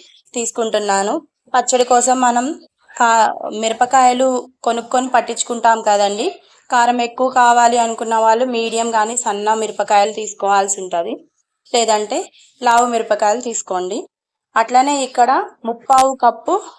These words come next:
ముప్పావు డబ్బా, ఆ, ఉప్పు తీసుకున్నాను. ఒక హాఫ్ టీ గ్లాస్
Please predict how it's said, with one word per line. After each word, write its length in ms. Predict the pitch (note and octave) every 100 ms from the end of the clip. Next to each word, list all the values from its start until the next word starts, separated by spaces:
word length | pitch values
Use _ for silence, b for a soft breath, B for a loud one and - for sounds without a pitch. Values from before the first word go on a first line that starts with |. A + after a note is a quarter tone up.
| B B
ముప్పావు 640 | A3+ A3+ - C4 C4 B3+ A#3
డబ్బా, 480 | G#3+ G3 G3+ D4+ - _ _ _ _ _ _ _ _ -
ఆ, 160 | G3+ G3
ఉప్పు 280 | A3+ A3+
తీసుకున్నాను. 880 | C#4 B3 A3+ - G#3 G3+ G3 C4 F#4+ b b b _ _ _ _ -
ఒక 140 | B3
హాఫ్ 640 | C#4 C4 B3 B3 C4 C#4 C4+
టీ 160 | B3+ A#3+
గ్లాస్ 720 | A3+ A3+ A3+ A#3 C#4+ D4